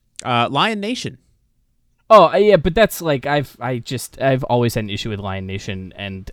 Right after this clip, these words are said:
Speaker 2: I could go on for an hour. Lion Nation is crap. It shouldn't exist. Burn it to the ground. Uh, I will not ever watch a game on Lion Nation again.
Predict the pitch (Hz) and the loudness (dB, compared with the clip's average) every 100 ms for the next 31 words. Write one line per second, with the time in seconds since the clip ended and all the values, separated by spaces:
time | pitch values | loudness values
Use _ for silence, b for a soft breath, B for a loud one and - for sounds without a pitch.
0 | - 101 101 - - 120 98 95 95 95 | -6 -4 -4 -8 -10 -8 -6 -8 -10 -12
1 | 87 90 92 90 - b b b - 131 | -12 -12 -12 -16 -18 b b b -4 2
2 | 135 143 131 - 117 - - 101 - - | 4 4 2 0 -6 -6 -4 -4 -6 -16
3 | - 113 - 127 110 101 98 90 - - | -14 -12 -6 -4 -4 -4 -8 -10 -10 -12
4 | - _ b b b b - 110 107 - | -12 _ b b b b -8 -4 -4 -4
5 | 104 95 92 87 87 - - 107 95 - | -6 -6 -10 -12 -16 -20 -14 -10 -10 -6
6 | 98 95 95 98 101 101 107 107 101 98 | -6 -4 -6 -6 -4 -6 -6 -6 -4 -6
7 | 104 101 92 98 95 92 90 92 - 113 | -6 -10 -10 -10 -10 -10 -12 -14 -14 -10
8 | 101 120 | -10 -10